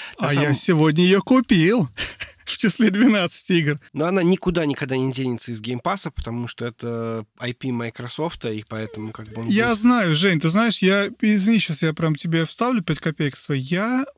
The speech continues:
Speaker 2: понял, что мне Game Pass не нравится, потому что я узнал, что из него, мы здесь обсуждали, вы хвалили с тобой, я узнал, что из него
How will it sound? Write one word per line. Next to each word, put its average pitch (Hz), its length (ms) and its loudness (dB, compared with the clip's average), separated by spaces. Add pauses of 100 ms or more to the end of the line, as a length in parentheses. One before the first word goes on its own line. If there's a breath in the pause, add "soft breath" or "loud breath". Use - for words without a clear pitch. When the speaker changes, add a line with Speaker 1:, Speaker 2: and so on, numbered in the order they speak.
(140)
Speaker 2:
понял, 208 400 2
что - 180 -6
мне 180 420 0
Game 151 300 -4
Pass 170 360 -4
не 151 120 0
нравится, 202 680 -4
потому 170 300 -4
что - 180 -6
я 165 200 -2
узнал, 156 420 -2
что - 180 -6
из 147 120 -2
него, 156 440 -2 (800 soft breath)
мы 156 120 2
здесь 143 120 -2
обсуждали, 143 400 -6
вы 131 80 -2
хвалили 240 400 0
с - 80 -4
тобой, 143 340 -2 (420 loud breath)
я 180 200 2
узнал, 202 400 2
что - 180 -2
из 160 120 2
него 175 460 2